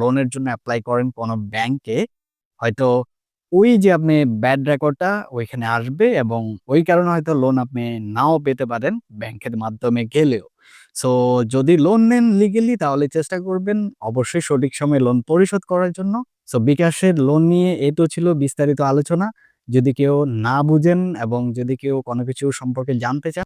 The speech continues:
কমেন্ট বক্সে আপনার মতামত জানাতে পারেন। So আজকে এখানে বিদায় নিচ্ছি, আমি তানবীর, দেখা হবে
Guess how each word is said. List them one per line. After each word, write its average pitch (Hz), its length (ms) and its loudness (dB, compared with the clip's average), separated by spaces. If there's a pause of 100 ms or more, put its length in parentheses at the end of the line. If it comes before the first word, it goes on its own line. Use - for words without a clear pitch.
কমেন্ট 127 280 2 (100)
বক্সে 123 360 0
আপনার 127 280 0
মতামত 160 380 0 (100)
জানাতে 156 340 2
পারেন। 226 200 2 (300)
So - 80 -6 (120)
আজকে - 240 -4
এখানে 135 260 2
বিদায় 135 220 2
নিচ্ছি, 139 240 -2 (200)
আমি 113 200 0
তানবীর, 135 340 2 (200)
দেখা 107 200 -6
হবে 117 140 0